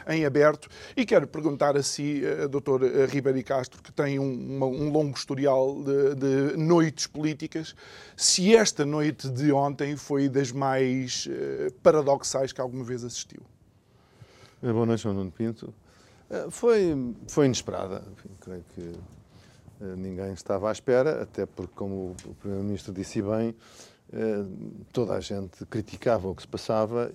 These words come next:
Speaker 2: e estava à espera que o Primeiro-Ministro decidisse, eh, sair, eh,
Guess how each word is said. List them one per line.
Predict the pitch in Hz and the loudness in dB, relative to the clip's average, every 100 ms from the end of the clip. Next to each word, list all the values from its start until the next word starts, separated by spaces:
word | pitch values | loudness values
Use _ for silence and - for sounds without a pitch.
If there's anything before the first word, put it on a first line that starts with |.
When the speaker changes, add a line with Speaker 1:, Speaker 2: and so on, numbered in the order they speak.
| - | -6
Speaker 2:
e | 113 120 | -4 -4
estava | 107 - 101 | -6 -6 -4
à | 87 | -6
espera | - 101 | -6 -4
que | 95 | -4
o | 107 | -6
Primeiro-Ministro | 98 90 85 87 87 - 95 | -6 -8 -6 -8 -10 -12 -14
decidisse, | - 101 82 95 - 87 82 | -12 -10 -6 -8 -8 -16 -14
eh, | 85 82 85 - - - - - | -14 -14 -14 -18 -20 -20 -20 -20
sair, | - - 98 98 107 101 | -14 -6 -2 0 0 -2
eh, | - 90 90 85 | -4 -8 -8 -8